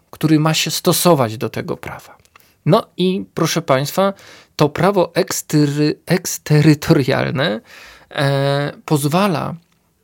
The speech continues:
e, albo nakazuje, e, wysłanie do procesora, czyli do spółki w Europie, wniosku, mm,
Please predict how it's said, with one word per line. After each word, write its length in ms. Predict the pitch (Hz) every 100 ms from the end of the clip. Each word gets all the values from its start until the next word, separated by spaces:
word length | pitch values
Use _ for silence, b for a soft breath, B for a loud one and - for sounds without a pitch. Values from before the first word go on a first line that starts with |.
| - -
e, 240 | 123 123 -
albo 260 | 135 139
nakazuje, 840 | 143 139 151 143 165 196 143 131 139 _ b b b b b
e, 300 | 127 127 -
wysłanie 600 | 127 143 - 185 226 170
do 120 | 135
procesora, 800 | - 147 - 147 - 143 113 120
czyli 280 | - 147 135
do 120 | 131
spółki 480 | - - 196 165 147
w 80 | 135
Europie, 720 | 131 127 113 - 123 156 240 - b b b b -
wniosku, 920 | 123 139 165 214 - - - 120 160 - _ _ _ _ _ -
mm, 400 | 143 143 143